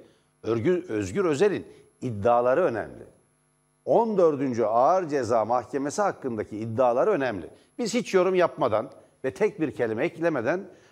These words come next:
e, Özgür Özel'in ne dediğine bakalım. Özgür Özel sıradan birisi değil. Ana muhalefet partisinin, şu anda iktidara en yakın parti olan ve Millet İttifakı'nın lokomotifi, e,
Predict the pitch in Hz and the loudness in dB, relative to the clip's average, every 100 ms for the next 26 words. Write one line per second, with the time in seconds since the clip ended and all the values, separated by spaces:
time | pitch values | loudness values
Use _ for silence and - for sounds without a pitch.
0 | _ 131 131 131 127 135 151 127 170 160 | _ -2 2 2 2 0 0 0 0 2
1 | 127 123 123 160 143 120 135 151 117 120 | 0 -2 -2 0 -2 -2 -2 -2 -2 -6
2 | 85 98 101 160 143 131 160 - - - | -4 -4 -2 0 0 0 -2 -6 -20 -10
3 | - 143 135 120 113 107 147 110 82 - | 0 2 2 -2 -4 -6 -4 -4 -6 -12
4 | _ _ _ _ _ _ _ 90 117 131 | _ _ _ _ _ _ _ -4 -2 2
5 | 127 123 - 190 - 131 - 98 90 69 | 0 0 -4 -6 -2 -2 -2 -10 -12 -14
6 | - 117 123 113 107 120 127 131 160 208 | -6 -4 -4 -6 -10 -4 -2 0 0 0
7 | 170 - 113 101 - 110 101 - 104 76 | -2 -2 -8 -8 -8 -4 -4 -2 -4 -4
8 | - _ _ - - - - 123 123 - | -12 _ _ -20 -20 -20 -4 0 0 -4
9 | - - 101 - 185 190 - 156 135 - | -18 -12 -6 -2 -2 -4 -6 -4 -4 -2
10 | 143 165 117 - 113 110 117 139 85 - | -2 -2 -2 -4 -6 -4 -4 -4 -6 -8
11 | - 90 | -16 -10